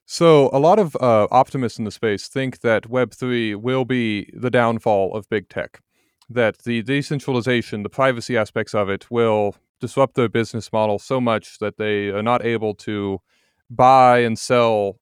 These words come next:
personal information the way they do now. I think that we are certainly a long,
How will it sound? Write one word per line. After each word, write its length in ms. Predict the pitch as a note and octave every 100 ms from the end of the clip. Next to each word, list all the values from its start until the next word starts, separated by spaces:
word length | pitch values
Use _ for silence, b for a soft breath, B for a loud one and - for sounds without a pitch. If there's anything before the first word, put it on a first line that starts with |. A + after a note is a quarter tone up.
| _ _
personal 340 | C3+ A#2+ A#2+ A2+
information 800 | G2+ A2+ G#2 G2 G#2 G2 F#2+ A#2+ A#2
the 80 |
way 280 | G2+ G2+ G2
they 120 | G2
do 160 | G2+ G#2
now. 200 | F#2+ E2+ - _ _ _ _ _ -
I 320 | B2 B2+ A#2+
think 340 | - D#3+ D#3+
that 160 | C#3 A2+
we 180 | B2+ C3
are 220 | A#2 G#2
certainly 540 | - - D3+ B2 C#3+
a 80 | C#3
long, 280 | C3 C3+